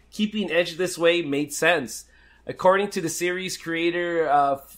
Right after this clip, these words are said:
Fudasagi, he said that he changed Edge. He, he wanted to change, he changed him from an Imperial soldier working for the Empire to a mercenary. He said, "We also had a version of the story where Edge was an Imperial soldier himself,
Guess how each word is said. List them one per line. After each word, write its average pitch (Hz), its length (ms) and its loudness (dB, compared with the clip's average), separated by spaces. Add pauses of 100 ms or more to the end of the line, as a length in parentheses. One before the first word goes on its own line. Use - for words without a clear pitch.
(120)
Fudasagi, 185 760 2
he 170 240 -12
said 175 280 2
that 160 140 2
he 156 100 -10
changed 180 580 -4 (360)
Edge. - 560 0 (180)
He, 208 160 -2 (120)
he 202 100 0
wanted 247 260 8
to 240 80 -2
change, 202 380 -2
he 190 120 -4
changed 208 300 0
him 226 80 -2
from 196 180 0
an 165 80 -2
Imperial 180 460 0
soldier 180 640 -4 (220)
working 160 300 -2
for 156 180 -2
the 143 180 -4
Empire 175 560 2 (380)
to 175 140 4
a 160 40 4
mercenary. 160 680 6
He 147 140 -6
said, 135 340 -2 (460)
"We 170 120 4
also 226 280 8
had 233 200 6
a 226 60 0
version 196 460 2
of 214 100 0
the 165 60 -2
story 180 360 6
where 160 300 2
Edge 208 340 2
was 160 340 2
an 151 140 2
Imperial 175 580 2
soldier 170 540 -2
himself, 151 640 2